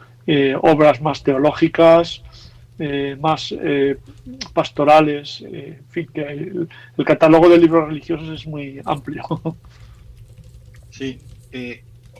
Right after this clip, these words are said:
Speaker 2: eh, Alberto, acabo de comprobar
Speaker 1: Sí.
Speaker 2: de nuevo y ya tengo descargado el libro, fíjate.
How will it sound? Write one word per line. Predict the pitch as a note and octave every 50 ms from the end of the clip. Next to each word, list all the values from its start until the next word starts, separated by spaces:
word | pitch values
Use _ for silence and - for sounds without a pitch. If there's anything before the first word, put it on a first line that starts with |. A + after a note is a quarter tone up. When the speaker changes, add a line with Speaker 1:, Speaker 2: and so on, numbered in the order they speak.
| _ _ _
Speaker 2:
eh, | A#2 A#2 A#2 A2 G#2+ G#2+ G#2 G#2 G#2 G2+ G2+ - _ _ _ _ _
Alberto, | - G#2+ A#2 E3 F#3 F3 - D3 A2 E2+ - _ _ - _ _ - - - - _ _ _ _ _ - _ _ _ _ _ _ _ _ _ _ - _ _ _ _ _ _ _ _ -
acabo | A#2 A2+ - - E3 E3+ F3 F#3 F3+
de | F3+ F3+ F3+ E3+ -
comprobar | - - F3 E3 - F#3+ F#3 F3+ F3 E3+ E3 E3
Speaker 1:
Sí. | E3+
Speaker 2:
de | E3
nuevo | F3 F#3+ G3 F#3+ F#3 F#3 F3 - _ _ _ _ _ _ _ -
y | D#3 C#3 C#3
ya | E3 E3+ E3
tengo | F#3 F#3 F3 E3 F3
descargado | E3 E3 D3+ - - D3+ C#3+ C#3 C3+ C#3+ C#3+ C#3 C#3+ C3 - C3+ B2+ -
el | D3+ C#3 B2
libro, | B2+ B2+ A#2 A2 A2 A#2
fíjate. | - D#3 D3+ - C3+ A#2 - A2 G#2 G2 -